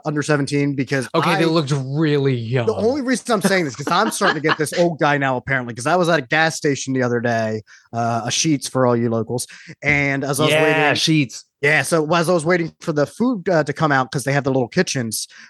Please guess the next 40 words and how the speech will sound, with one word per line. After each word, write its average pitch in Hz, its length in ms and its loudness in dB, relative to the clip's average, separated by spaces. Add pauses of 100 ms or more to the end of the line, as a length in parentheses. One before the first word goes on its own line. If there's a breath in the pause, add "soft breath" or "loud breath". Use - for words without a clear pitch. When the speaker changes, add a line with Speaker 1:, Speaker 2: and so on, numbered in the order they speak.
Speaker 1:
um, 120 420 -6 (600)
these 156 180 -2
two, 214 220 2
I 156 200 2
thought 147 280 -2
they 131 120 -4
were, 107 140 -10
like, 98 160 -14 (100)
ten 113 220 -8
or 101 80 -8
eleven 104 300 -4
at 101 140 -8
most, 110 420 -2 (280 soft breath)
but 147 300 0
I 151 140 -2
saw 185 260 0
them 160 220 0
pull 170 360 0
up 202 240 0
in 165 120 2
a 147 40 0
car 131 540 0 (260)
driving 160 560 0
and 139 80 -8
then 131 80 -8
came 160 180 0
out. 160 180 2
And 151 120 0
when 156 80 2
they 202 100 2
were 175 100 -2
talking, 185 380 -2
they 143 80 0
were 143 140 -4
clearly 175 420 0
past 151 420 -2
puberty 156 300 0
with 127 160 -2
their 135 80 0
voices, 147 640 -2